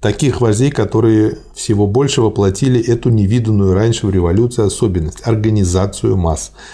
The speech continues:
Эта черта пролетарской революции выдвинула и такого человека, как Яков Михайлович Свердлов, который прежде всего и больше всего был организатором.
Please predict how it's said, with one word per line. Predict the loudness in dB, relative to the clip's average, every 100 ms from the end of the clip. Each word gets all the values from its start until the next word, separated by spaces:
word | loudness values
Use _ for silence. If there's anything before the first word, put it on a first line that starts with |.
| -16 -2
Эта | 0 0
черта | 0 -2 0 -2
пролетарской | 0 0 0 0 -2 0
революции | 0 2 2 0 0 0
выдвинула | 2 2 2 2 2
и | 2
такого | 0 0 2 2
человека, | 0 -2 0 2 0 0
как | 0 0
Яков | 0 -2 -6
Михайлович | -8 -4 -4 -4 -6
Свердлов, | -2 0 2 0 -2 -10 -20 -20 -20 -20 -4
который | -4 0 2 2 2
прежде | 2 0 0
всего | -2 0 0 0
и |
больше | 0 2 2 2 -4
всего | -2 2 2 0
был | 0 2 2 0
организатором. | -2 0 2 2 2 0 -2 -4 -6